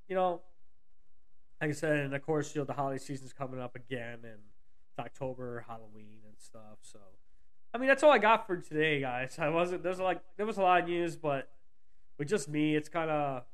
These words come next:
you know, I'm not gonna, you know, talk a lot as much. Try to give you guys at least a forty-minute, almost fifty-minute episode,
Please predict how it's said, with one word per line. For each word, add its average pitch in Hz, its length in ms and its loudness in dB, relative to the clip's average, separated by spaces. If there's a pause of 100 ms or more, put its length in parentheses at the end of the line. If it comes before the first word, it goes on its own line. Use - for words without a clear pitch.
you 143 80 -6
know, 131 200 -4
I'm 127 160 -6
not 143 240 2
gonna, 131 140 -8 (280)
you 147 120 -4
know, 123 180 -4
talk 127 320 -4
a 131 40 -4
lot 117 300 -6
as 120 180 -10
much. 110 460 -12 (480)
Try 196 140 8
to 175 40 -4
give 175 140 2
you 170 60 4
guys 156 180 4
at 147 60 -2
least 143 180 -2
a - 40 -8
forty-minute, 131 760 -4
almost 131 380 -8
fifty-minute 123 460 -10
episode, 117 600 -10